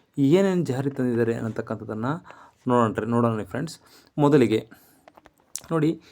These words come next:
ಇ ಕೆ ವೈ ಸಿ ಕಡ್ಡಾಯ. ಎಲ್ಲ ಪಡಿತರ ಚೀಟಿದಾರರು ತಮ್ಮ ಇ ಕೆ ವೈ ಸಿಯನ್ನು ಮಾಡಿಸ್ಕೊಳ್ಬೇಕು. ಡಿಸೆಂಬರ್ ಮೂವತ್ತೊಂದು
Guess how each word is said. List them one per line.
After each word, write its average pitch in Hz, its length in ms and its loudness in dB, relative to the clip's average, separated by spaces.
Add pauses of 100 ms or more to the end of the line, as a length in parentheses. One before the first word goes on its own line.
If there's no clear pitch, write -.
(240)
ಇ 196 140 0
ಕೆ 156 180 4
ವೈ 120 220 6
ಸಿ 165 340 -6 (240)
ಕಡ್ಡಾಯ. 101 460 -8 (1000)
ಎಲ್ಲ 202 320 6
ಪಡಿತರ 165 640 2
ಚೀಟಿದಾರರು 135 1120 -2 (500)
ತಮ್ಮ 135 280 -2
ಇ 147 320 -6
ಕೆ - 200 -10
ವೈ 117 160 0
ಸಿಯನ್ನು 127 300 -4
ಮಾಡಿಸ್ಕೊಳ್ಬೇಕು. 113 920 -2 (400)
ಡಿಸೆಂಬರ್ 160 520 0
ಮೂವತ್ತೊಂದು 135 1120 -4